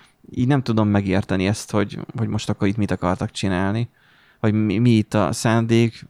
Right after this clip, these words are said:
ez szerintem csak így ilyen, ilyen pótmegoldás, és mindenhol most pótmegoldást csinálnak. Így valahogy fenn kell tartani ezt a social részt, mert szerintem az emberek meg fognak ebbe bolondulni.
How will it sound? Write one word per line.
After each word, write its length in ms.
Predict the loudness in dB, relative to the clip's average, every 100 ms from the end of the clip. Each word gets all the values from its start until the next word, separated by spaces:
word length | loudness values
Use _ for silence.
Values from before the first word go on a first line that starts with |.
| _
ez 160 | -4 -4
szerintem 440 | 0 0 0 -2
csak 200 | -2 -2
így 160 | -2 -2
ilyen, 460 | 0 -2 -6 -12 -18 -20 _ _ -4
ilyen 200 | -2 2
pótmegoldás, 840 | 2 2 0 2 2 2 0 0
és 100 | 0
mindenhol 340 | 0 2 2
most 180 | 0 -2
pótmegoldást 680 | -6 -6 -4 -4 -2 -2 -4
csinálnak. 540 | -4 -2 0 0 -2 -8 _ -20 _ _ _ _ _ _ _ _ _
Így 260 | 2 2 4
valahogy 360 | 2 4 2
fenn 160 | 2 0
kell 160 | 0 2
tartani 420 | 2 0 0 0
ezt 220 | -2 0
a 240 | 0 0 -4
social 640 | -4 -4 -4 -2 -2 -4
részt, 520 | -4 -4 -4 -10 -18 -20 -20 -18 -16 -12
mert 520 | -10 -8 -8 -10 -20 -20 -20 -10
szerintem 300 | -4 -2 -2
az 100 | -2
emberek 320 | -4 -4 -6
meg 140 | -8 -10
fognak 280 | -10 -8
ebbe 140 | -8 -8
bolondulni. 720 | -8 -8 -8 -8 -8 -8